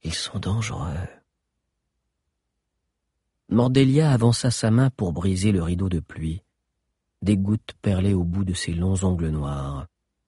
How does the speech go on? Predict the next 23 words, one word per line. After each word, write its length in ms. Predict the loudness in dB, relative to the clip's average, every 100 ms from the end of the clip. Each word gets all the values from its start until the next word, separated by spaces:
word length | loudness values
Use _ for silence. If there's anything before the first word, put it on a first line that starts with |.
| _ _ -4
C'est 160 | 2
moi 260 | 6 6 6
qu'on 200 | 4 2
traite 280 | 4 4 6
de 80 |
sorcière ? » 720 | 4 4 0 2 2 2 -4 _ _ 0
ironisa 480 | 2 4 4 4 2
Mordélia. « 560 | 2 0 0 0 -2 -8 _ _ 4
Mais 140 | 6
c'est 220 | 6 2
toi 260 | 2 4 4
le 100 | 4
sorcier ! 600 | 4 2 2 -2 -2 -4 -8 -20 -20 -20 -20 _ _ _ _ 2
Comment 260 | 2 2 -2
as-tu 200 | -4 -4
fait ? » « 400 | -2 -4 -4 -8 _ _ _ _ _ _ _ _ _ _ _ _ _ _ _ _ _ _ _
Il 140 | 2 2
n'y 80 | 2
a 80 |
aucune 260 | -2 -2 -2
sorcellerie, 580 | -2 -4 -6 -4 0 0
Mordélia. 640 | 0 -2 -4 -6 -10 -12 -18 _ _ _ 2
Aucune. 640 | 2 2 2 2 -2 -8